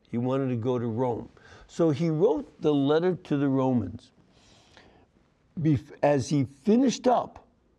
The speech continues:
So this would be the year fifty-eight A D. He finished up his, that mission, his third mission, and sent that letter perhaps from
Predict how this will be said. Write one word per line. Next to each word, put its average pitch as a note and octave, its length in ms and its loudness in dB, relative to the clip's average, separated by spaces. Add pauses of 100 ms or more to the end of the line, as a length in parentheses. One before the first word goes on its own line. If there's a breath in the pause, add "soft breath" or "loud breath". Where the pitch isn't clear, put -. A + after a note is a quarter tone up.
(140)
So - 180 0
this C#3+ 200 0
would D#3 240 2
be E3+ 120 2
the C3+ 120 -2
year E3 480 0
fifty-eight D#3+ 1040 -2 (720)
A C3+ 180 2
D. B2 280 0 (540 loud breath)
He C3 160 -2
finished G#3 540 2
up D#3+ 320 -2
his, A#2+ 560 -2
that A#2 200 -2 (400)
mission, C#3+ 640 0 (360)
his G2+ 180 -14
third D3 300 -2
mission, G#2 380 -10 (920 loud breath)
and C#3 400 2 (500)
sent F#3 760 -2
that E3 340 0
letter C#3+ 500 0 (640 soft breath)
perhaps D#3+ 680 -2
from D#3+ 600 -4